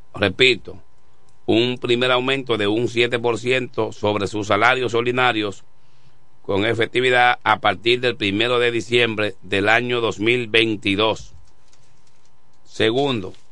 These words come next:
un segundo aumento de un seis por ciento sobre sus salarios ordinarios efectivos a partir del primero de diciembre del año dos mil veintitrés.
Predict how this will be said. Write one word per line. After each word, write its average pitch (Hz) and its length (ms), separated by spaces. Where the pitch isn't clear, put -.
un 113 200
segundo 127 420
aumento 131 500
de 104 100
un 120 160
seis 127 240
por 117 220
ciento 123 520
sobre 104 320
sus 110 180
salarios 117 500
ordinarios 117 680
efectivos 123 640
a 202 180
partir 101 420
del 127 160
primero 117 440
de 123 160
diciembre 110 640
del 98 240
año 123 320
dos 104 220
mil 123 440
veintitrés. 113 1120